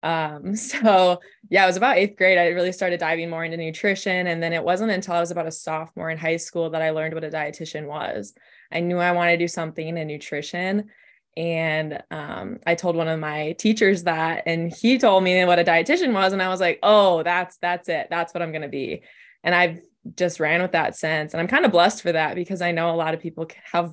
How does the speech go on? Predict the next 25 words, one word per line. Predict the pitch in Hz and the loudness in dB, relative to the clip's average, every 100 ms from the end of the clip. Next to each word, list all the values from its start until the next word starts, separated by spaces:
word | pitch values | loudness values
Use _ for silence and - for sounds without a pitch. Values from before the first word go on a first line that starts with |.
| - | -10
you | - 233 | -4 -2
know, | 175 180 - _ - | -2 -4 -10 _ -2
a | |
hard | 202 196 | 0 2
time | 214 190 | 2 2
figuring | 190 190 | 2 2
out | 185 | 0
what | 175 | 0
they | 185 | -4
wanna | 180 175 | -4 -4
be | 160 | -4
when | 170 | -2
they | 175 151 | -4 -4
grow | 151 | -4
up. | 151 151 - _ _ _ _ - | -2 -4 -6 _ _ _ _ -6
Um, | 160 151 156 - | -4 -4 -6 -6
but | 165 180 160 - - | 0 4 4 2 0
for | 180 | -2
me, | 175 170 165 | 0 -2 -2
it's | 160 160 | -4 -4
really | 160 160 | -2 -2
been | 156 160 156 151 156 | -2 -2 -2 -2 -6
a | |
good | 170 165 160 | -2 -2 -4
fit | - 156 151 - | -4 0 0 -2